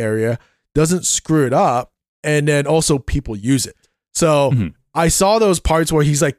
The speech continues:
Speaker 1: the connecting bridges and then, like, like, highways, and I'm like, "How do you know that's gonna work? Maybe it'll just make more traffic, and then
Speaker 2: Yeah.
Speaker 1: everything goes down and you go broke." So
Speaker 2: Yeah.
Speaker 1: It's gonna be
Speaker 2: Yeah.
Speaker 1: awesome. Like, it's gonna be great.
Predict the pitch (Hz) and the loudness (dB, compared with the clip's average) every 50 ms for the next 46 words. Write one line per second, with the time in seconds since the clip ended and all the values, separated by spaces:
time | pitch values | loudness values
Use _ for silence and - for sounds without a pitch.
0 | _ _ - - 147 143 - - 151 147 151 151 - 160 151 135 117 - - 139 | _ _ -4 0 0 0 0 0 0 0 0 -2 -2 -2 -4 -4 -6 -4 -2 -2
1 | 143 151 143 175 175 175 175 180 180 165 - - - _ - _ _ - 170 165 | -2 0 2 2 2 4 4 2 0 -2 -4 -8 -20 _ -20 _ _ 0 0 2
2 | 156 160 151 147 147 143 143 131 131 - _ _ _ _ _ _ _ - 147 147 | 2 2 2 2 2 0 0 0 -2 -4 _ _ _ _ _ _ _ -2 -2 -2
3 | 139 - _ _ _ _ - - 185 175 170 175 180 180 196 202 196 190 185 - | -2 -4 _ _ _ _ -8 -2 0 2 2 2 2 2 2 4 4 2 2 0
4 | - - 165 180 180 175 185 165 156 - - _ _ _ _ - - 139 151 147 | -2 -2 0 0 2 2 0 0 -2 -4 -12 _ _ _ _ -6 -2 0 2 2
5 | 151 160 156 147 151 147 143 143 139 - - 147 131 120 107 117 151 202 180 - | 2 2 2 2 2 2 2 2 0 0 0 -2 0 0 0 2 2 0 0 -2
6 | _ - _ _ _ _ _ - - 143 147 147 147 156 160 160 156 151 139 156 | _ -16 _ _ _ _ _ -6 0 0 2 2 4 2 2 4 2 2 2 2
7 | 151 143 143 151 151 147 - 151 147 151 143 - - 151 160 196 - - 143 123 | 0 0 0 0 -2 0 -2 -2 0 0 0 0 0 0 0 0 0 0 -2 -4
8 | - - _ _ - 151 156 156 156 156 156 143 98 - 156 160 156 165 165 165 | -4 -10 _ _ -4 -2 0 2 2 2 2 0 0 0 0 2 2 2 2 2
9 | 160 160 156 151 135 123 151 151 165 180 175 170 - - 135 139 139 135 131 127 | 2 4 2 2 2 2 2 2 4 2 0 0 -2 -4 -2 0 2 2 2 2
10 | 110 123 123 120 113 107 101 98 _ - 98 92 87 64 - _ _ - _ _ | 0 0 0 0 0 -2 -4 -8 _ -6 -6 -6 -6 -10 -14 _ _ -20 _ _
11 | _ _ _ - - - 151 139 131 127 123 120 117 - _ - 110 139 160 _ | _ _ _ -10 -4 0 0 0 2 0 -2 -2 -4 -8 _ -2 -2 -2 -2 _
12 | _ _ _ _ - - 175 160 165 339 349 330 214 160 175 202 180 185 123 135 | _ _ _ _ -4 -2 -2 0 0 -2 0 0 2 2 4 2 2 2 0 -2
13 | 101 - 170 190 196 - 170 165 - - - 254 202 160 131 160 135 110 - | -2 -2 -2 -2 -2 -4 -10 -8 -8 -2 -2 0 0 0 0 0 -2 -2 -8